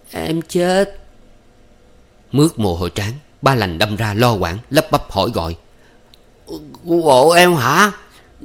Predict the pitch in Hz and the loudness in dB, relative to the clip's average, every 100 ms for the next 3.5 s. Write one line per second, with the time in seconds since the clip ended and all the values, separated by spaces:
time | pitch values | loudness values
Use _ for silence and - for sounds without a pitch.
0 | 240 185 170 185 175 190 - _ _ _ | -14 -8 -4 0 0 0 -6 _ _ _
1 | - 170 - 180 - 160 151 151 151 160 | -18 -8 -4 -4 2 4 4 4 2 0
2 | 139 180 196 - _ - - - - - | 0 -2 -6 -16 _ -20 -20 -8 -4 2
3 | 175 170 190 202 226 | 2 4 4 4 0